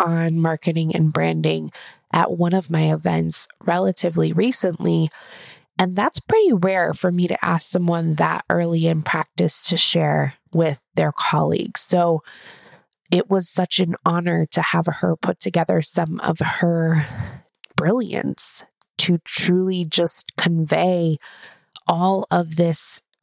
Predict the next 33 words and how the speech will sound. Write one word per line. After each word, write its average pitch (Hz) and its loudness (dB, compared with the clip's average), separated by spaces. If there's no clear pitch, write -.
amazing 175 0
work 165 0
she - 2
had 151 -4
been 160 -2
doing 156 0
with 156 0
getting 160 0
her 160 0
brand 151 -4
to 156 0
where 156 -2
it 156 0
was 156 0
at - -2
that 156 -2
point - -2
and 151 2
where 170 2
it 160 -2
is 160 0
now. 156 0
It - -2
truly 170 0
is 147 0
so 175 2
well 170 0
established, 156 0
and 151 0
she 165 2
has 170 0
so 170 0
much - -2